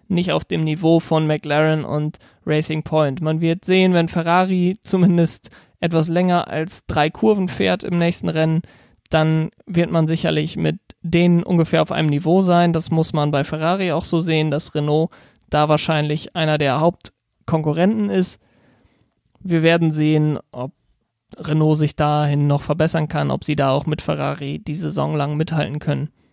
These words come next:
Nach dem Rennen hat Renault dann noch Protest gegen Racing Point eingelegt, erneut, äh, wegen des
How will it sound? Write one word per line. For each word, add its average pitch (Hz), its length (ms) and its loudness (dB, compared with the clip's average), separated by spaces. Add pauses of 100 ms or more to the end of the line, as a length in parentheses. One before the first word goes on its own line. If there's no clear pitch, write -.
(380)
Nach 175 260 0
dem 175 440 2
Rennen 180 360 4
hat 160 140 0 (180)
Renault 170 380 2
dann 160 140 4
noch 156 140 2 (180)
Protest 196 440 0
gegen 170 180 -4
Racing 170 260 -2
Point 165 220 -6
eingelegt, 208 520 -4
erneut, 170 540 4 (640)
äh, 147 220 0
wegen 165 640 2
des 165 540 -2